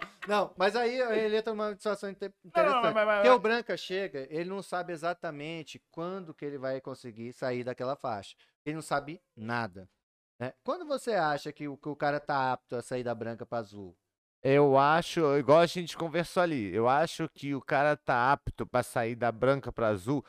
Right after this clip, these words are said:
Speaker 3: isso de forma geral, tá? Porque na nossa academia a gente trabalha com aulas pra justamente atender os alunos, é, executivos, né?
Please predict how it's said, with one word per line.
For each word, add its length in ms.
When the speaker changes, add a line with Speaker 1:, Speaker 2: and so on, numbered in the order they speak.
Speaker 3:
isso 220
de 100
forma 360
geral, 480
tá? 280
Porque 240
na 100
nossa 220
academia 400
a 40
gente 220
trabalha 340
com 240
aulas 840
pra 480
justamente 560
atender 320
os 160
alunos, 520
é, 460
executivos, 840
né? 140